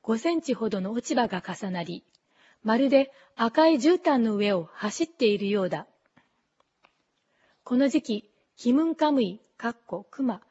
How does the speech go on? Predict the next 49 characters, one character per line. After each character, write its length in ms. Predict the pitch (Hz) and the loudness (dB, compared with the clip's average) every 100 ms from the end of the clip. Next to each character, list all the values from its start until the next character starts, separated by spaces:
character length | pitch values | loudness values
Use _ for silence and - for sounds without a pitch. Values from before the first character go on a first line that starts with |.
| _ | _
は 180 | 220 190 | -10 -8
ど 180 | 180 233 | -2 -2
う 60 | 285 | -2
し 100 | - | -2
て 100 | 202 | -4
い 80 | |
る 100 | 196 | -2
の 120 | 220 202 | -2 -2
だ 140 | 175 | -4
ろ 240 | 165 147 - _ _ _ _ _ _ _ - - _ | -6 -10 -20 _ _ _ _ _ _ _ -20 -20 _
う。 40 | |
私 340 | 214 214 269 269 | -4 0 0 2
の 140 | 262 - | 0 0
今 240 | 302 311 | -2 0
の 100 | 233 | 0
現 220 | 190 220 | 0 0
場 120 | 220 214 | 0 -2
で 120 | 185 | -2
は 200 | 165 170 _ _ | -6 -10 _ _
さ 200 | - 202 | -14 -12
っ 40 | 185 _ _ _ _ | -12 _ _ _ _
ぱ 140 | 277 | 2
り 160 | 294 208 _ | 2 -2 _
気 140 | - | -6
配 240 | 247 262 202 | -2 0 0
が 140 | 170 | -2
な 160 | 175 196 | -4 -4
い。 140 | 180 - _ _ _ _ _ _ _ _ | -6 -16 _ _ _ _ _ _ _ _
冬 220 | - 254 | -2 0
眠 220 | 254 262 254 | 2 2 2
に 120 | 254 | 0
備 320 | - 240 240 | 0 0 0
え、 140 | 240 - _ _ _ _ _ _ _ - - | -2 -6 _ _ _ _ _ _ _ -8 -2
脂 120 | 269 | 4
肪 40 | 302 | 4
を 100 | 302 | 4
蓄 420 | 269 269 294 294 | 0 0 2 4
え 80 | 285 | 4
る 120 | 240 | 2
の 100 | 208 | 0
に 220 | 165 160 _ _ | -6 -10 _ _
必 200 | - 214 | -8 -8
死 160 | - 285 | -4 0
な 140 | 330 | 2
の 120 | 320 | 2
で 120 | 269 202 | 0 -2
あ 80 | |
ろ 260 | 185 190 147 | -2 -4 -6
う。 80 | _ | _